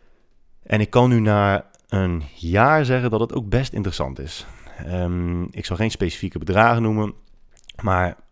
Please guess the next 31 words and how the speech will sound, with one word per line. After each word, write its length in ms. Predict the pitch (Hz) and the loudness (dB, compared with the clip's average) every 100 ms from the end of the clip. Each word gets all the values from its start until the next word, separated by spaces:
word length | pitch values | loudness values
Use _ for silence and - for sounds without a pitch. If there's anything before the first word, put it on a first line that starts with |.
| _ | _
als 200 | - 90 | -8 -6
voorbeeld, 480 | - 120 113 104 104 - - - - - - | 2 4 4 2 -2 -12 -20 -20 -20 -20 -20
stel 200 | - 131 | -2 2
je 120 | 127 104 | 4 4
voor 160 | 104 | 4
dat 100 | 92 | 2
jij 180 | 104 90 | 0 0
ergens 540 | 98 92 80 80 - - | -2 -2 -4 -8 -14 -16
vijftigduizend 640 | - 110 120 98 92 90 | 0 2 2 0 0 0
euro 180 | 78 78 | -4 -6
in 80 | 76 | -6
investeert. 420 | 76 - - - - - - | -10 -12 -12 -14 -16 -20 -8
Hè, 240 | 120 147 | -6 -6
een 80 | 107 | -4
willekeurig 440 | 107 104 98 90 85 | -2 -2 -2 -2 -4
getal. 380 | - 82 82 - _ _ _ _ | -6 -6 -8 -16 _ _ _ _
En 420 | - 90 87 87 - _ - | -6 -4 -2 -6 -12 _ -12
een 180 | 107 | -2
paar 240 | - 113 117 | 4 4 4
maanden 240 | 98 80 | 2 2
later, 440 | 80 101 120 131 - - - - - - | 2 0 -2 -8 -10 -20 -20 -20 -20 -14
dan 380 | - 90 87 87 - _ - 165 | -2 0 0 -4 -12 _ -20 -20
vervier-, 920 | - 95 87 76 73 104 120 135 - | -10 -4 -4 -4 -8 -4 0 0 -2
of 160 | 98 | -6
nou, 200 | - 65 | -6 -8
sterker 440 | - - 98 95 80 | -10 -6 -4 -4 -4
nog, 200 | 87 - | -8 -10
ver-, 300 | - 90 85 | -6 -6 -4
verzesvoudigt 1160 | - 80 78 110 131 - 117 117 110 - - - - - | -4 -4 0 0 0 4 4 4 0 -8 -20 -20 -20 -6
jouw 380 | 90 87 90 - | -2 0 -2 -4
investering. 640 | 90 76 - 101 76 - | -6 -4 -2 -2 -2 -8